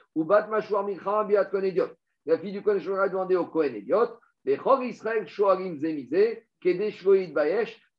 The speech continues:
et Mi Shen Go. Et chacun demandait l'une à l'autre pour ne pas avoir honte.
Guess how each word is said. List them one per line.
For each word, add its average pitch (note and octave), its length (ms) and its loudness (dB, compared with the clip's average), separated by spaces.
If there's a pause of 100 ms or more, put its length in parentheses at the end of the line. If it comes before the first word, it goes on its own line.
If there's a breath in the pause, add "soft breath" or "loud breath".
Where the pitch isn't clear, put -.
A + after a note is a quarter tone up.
et G3 280 0
Mi G3+ 280 -6
Shen D#3+ 400 0
Go. A#2+ 280 -4
Et D3 100 0
chacun G3 320 -4
demandait F#3 380 0
l'une D3 200 -4
à C#3+ 60 -2
l'autre F#3 220 0
pour F#3 100 -4
ne F3 80 -2
pas F3+ 180 2
avoir D#3 300 0
honte. F#2 100 -20